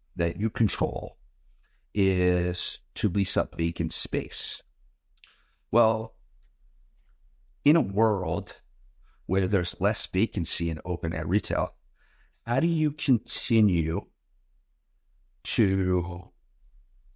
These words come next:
add value to properties? And for us, it always, it's going to be the vacancy and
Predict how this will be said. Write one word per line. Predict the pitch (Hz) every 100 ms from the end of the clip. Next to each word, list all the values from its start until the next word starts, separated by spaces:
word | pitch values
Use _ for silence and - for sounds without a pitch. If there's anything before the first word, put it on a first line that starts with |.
| _
add | 92 92 90 - _ _ _ -
value | 87 58 - 80
to | 80 - 82
properties? | - 139 - - - - - _ _ _ _ _ _ _ _ _ _ _ _ _ _ -
And | 117 113 110 104 - _ _ _
for | - 135 -
us, | 147 113 160 - - - _ _ -
it | 113 - _ -
always, | 175 160 104 87 92 - - - _ _ - -
it's | 98
going | 117 98 92
to |
be | 87 90
the | 82
vacancy | 80 90 160 76 - - 50 - _ _ _ _ -
and | 87 85 82 82